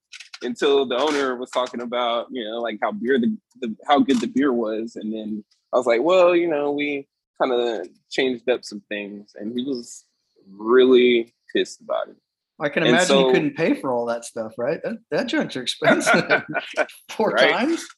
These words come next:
Speaker 1: But it was, it was an amazing beer, and people still talk about it. Mind you, this was seven years ago. Um, and so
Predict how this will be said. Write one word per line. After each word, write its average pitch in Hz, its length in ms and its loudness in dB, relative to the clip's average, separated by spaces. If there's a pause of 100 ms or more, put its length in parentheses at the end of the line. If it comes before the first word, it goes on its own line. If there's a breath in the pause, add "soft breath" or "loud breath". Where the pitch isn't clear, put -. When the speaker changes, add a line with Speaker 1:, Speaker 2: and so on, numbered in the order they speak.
(140)
Speaker 1:
But 233 240 4 (380)
it 123 140 -8
was, 127 440 -8 (100)
it 123 60 -6
was 127 180 -8
an 117 80 -8
amazing 127 440 -2
beer, 131 280 -4 (240)
and 113 220 -6
people 175 220 -4
still 175 200 -4
talk - 220 -2
about 226 200 -12
it. - 60 -20 (200)
Mind 139 200 -2
you, 143 80 -4
this 156 180 -10
was 127 160 -12
seven 131 420 -4
years 147 260 -10
ago. - 160 -18 (840)
Um, 110 520 4 (180)
and 135 180 -4
so 127 560 -2